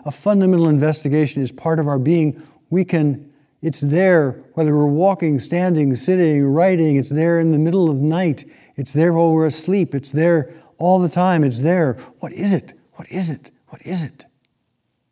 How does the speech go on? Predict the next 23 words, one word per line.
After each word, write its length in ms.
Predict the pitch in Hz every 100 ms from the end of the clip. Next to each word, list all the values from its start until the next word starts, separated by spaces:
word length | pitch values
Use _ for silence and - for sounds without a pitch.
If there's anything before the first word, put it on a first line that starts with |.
| _ _ _ _ _ _ _ _ _ _
It 60 | -
goes 180 | 131 131
right 520 | 143 139 160 151 -
down 340 | 147 151 151 147
to 80 | 143
the 140 | 135
very 220 | 123 147
root 260 | 135 143 135
of 80 | 131
existence. 680 | 123 131 127 104 98 - _ _ _ _ _ _ _ _ _ _ _ _ _ _ _ _ _ _ _ _ _ _ _ _ _ _ _ _ 170
But, 340 | 160 160 - _ _ _
you 80 | 196
know, 160 | 202
that 200 | 180 165
doesn't 260 | 165 185 175
happen 340 | 151 196 180
by 180 | 135 135
itself. 580 | 123 127 131 107 92 - _ _ _ _ _ _ _ _ _ _ _ _ _ _ _ _ _ _ _
That 80 | 151
doesn't 200 | 165 170
happen. 560 | 156 196 202 147 117 - _ _ _ _ _ _ _ _ _ _ _ _ _ _ _
It 100 | 135
requires 1080 | 147 - - 170 208 175 139 107 120 123